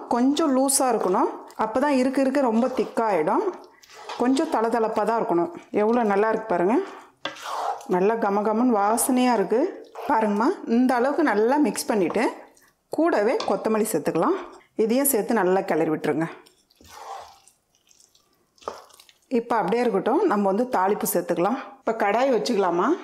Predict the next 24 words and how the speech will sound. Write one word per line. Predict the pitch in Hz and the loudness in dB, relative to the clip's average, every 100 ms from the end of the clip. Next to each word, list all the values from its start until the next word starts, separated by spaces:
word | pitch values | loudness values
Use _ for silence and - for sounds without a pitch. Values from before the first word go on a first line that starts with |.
| - - | -10 -4
சாம்பார் | 226 240 262 262 | 0 2 0 0
சாதத்துக்கு | 240 208 202 202 196 | 0 0 0 0 0
வந்து | 196 311 453 - 220 | 0 0 -2 0 0
நெய் | 226 247 240 | 2 2 2
ரொம்ப | 208 233 240 | 2 2 0
முக்கியமானது. | 208 - 220 208 202 170 254 285 392 - 185 | -2 -2 0 2 0 0 2 0 0 -6 -2
நான் | 214 220 | 0 2
வந்து | 240 302 | 2 2
ஒரு | 208 | 2
அஞ்சு | 214 233 262 | 2 0 -2
ஸ்பூன் | - 262 214 | 0 2 2
நெய் | 202 202 | 2 0
சேர்த்துக்கிறேன். | 175 165 160 262 - - - _ _ _ _ _ _ _ _ _ - - | 0 0 0 0 -2 -8 -20 _ _ _ _ _ _ _ _ _ -12 -2
பாருங்க, | 220 208 233 359 226 | 0 2 2 2 2
நெய் | 262 294 - | 2 0 0
சூடானதும் | 226 226 202 165 180 320 - - - 226 | 0 2 2 2 2 0 -2 -12 -2 0
ஒரு | 220 202 | 2 2
நாலு | 214 220 220 | 2 0 0
காஞ்ச | 202 214 208 | 0 0 0
மிளகாய் | 180 165 170 | 2 0 -2
சேர்த்துக்கலாம், | 160 151 170 240 392 | -4 -2 0 0 0
இது | 233 180 | 0 0
வாசனைக்காக | 175 - 233 180 147 143 | 0 0 0 0 0 0
தான். | 175 | 0